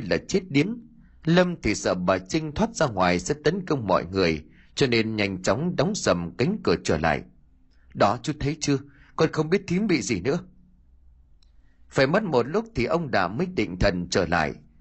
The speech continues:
Ông lấy điện thoại gọi cho vị bác sĩ quen của gia đình.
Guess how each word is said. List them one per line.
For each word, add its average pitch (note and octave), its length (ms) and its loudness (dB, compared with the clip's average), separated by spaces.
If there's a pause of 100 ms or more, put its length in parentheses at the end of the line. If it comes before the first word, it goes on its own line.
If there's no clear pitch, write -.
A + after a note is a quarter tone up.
(260)
Ông C#3+ 140 4
lấy E3+ 280 0
điện G2 240 0
thoại F2+ 280 0
gọi F2 240 2
cho E3+ 120 -2
vị F#2+ 200 -2
bác E3+ 220 0
sĩ F3 240 -2
quen C#3 400 0
của F2 100 2
gia C#3+ 160 2
đình. E2 500 -4